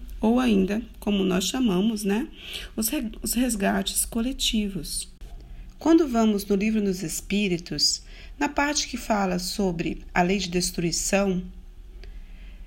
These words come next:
na pergunta setecentos e trinta e três, Allan Kardec questiona se entre os homens da Terra existirá sempre a necessidade da destruição.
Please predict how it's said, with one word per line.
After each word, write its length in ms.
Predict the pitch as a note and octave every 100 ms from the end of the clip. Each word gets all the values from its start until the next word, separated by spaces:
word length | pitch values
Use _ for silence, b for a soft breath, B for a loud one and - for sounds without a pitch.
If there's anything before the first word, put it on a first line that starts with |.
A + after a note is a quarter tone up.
| b - - - - -
na 120 | A#3+ B3+
pergunta 300 | C4+ C#4 C4+
setecentos 720 | C#4 C4 E4 E4 - B3 - -
e 80 |
trinta 380 | F#3 A3 B3+ A#3+
e 80 | E3
três, 680 | - G3 G#3 E3+ D#3 - - - -
Allan 180 | A#3+ C#4
Kardec 420 | C4+ B3+ C4+ -
questiona 880 | - G3+ - - G3 A3 F#3 F3 E3+ b b b b -
se 300 | - - A#3
entre 360 | B3 D#4+ C#4+
os 160 | A3+ A3
homens 280 | C4+ D4+ C4
da 120 | F#3+
Terra 380 | F#3+ F#3+ G3 G3+
existirá 560 | F#3 F#3+ - G3 G3
sempre 440 | G3 - C#4 D#4 C4+
a 40 |
necessidade 720 | A#3+ B3 A3+ A3 F#3+ F#3+ F#3
da 120 | F#3 F#3+
destruição. 760 | G3 - A3+ C4 - - F#3+